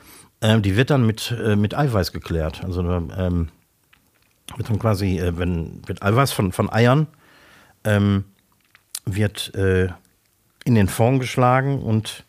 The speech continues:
ähm, der fängt die ganzen Trübstoffe ein.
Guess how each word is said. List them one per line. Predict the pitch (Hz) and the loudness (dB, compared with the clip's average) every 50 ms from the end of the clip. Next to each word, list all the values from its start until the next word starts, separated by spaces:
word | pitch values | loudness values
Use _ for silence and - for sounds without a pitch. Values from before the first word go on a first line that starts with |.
| _ _ _ _ _ - - - - - - - - - - - - - _ _ - | _ _ _ _ _ -20 -20 -18 -14 -12 -12 -12 -12 -12 -14 -16 -20 -20 _ _ 0
ähm, | 101 98 98 98 98 98 98 98 98 | 2 2 4 4 2 2 2 2 4
der | 95 101 | 4 2
fängt | 95 - - 143 143 131 | 2 2 2 2 2 2
die | 123 110 | 2 2
ganzen | 117 117 - 123 - | 0 2 2 0 0
Trübstoffe | - 147 135 - - 98 - 98 | 0 -2 -2 0 -2 -2 -2 -2
ein. | - - 87 85 82 | -6 -4 -4 -4 -4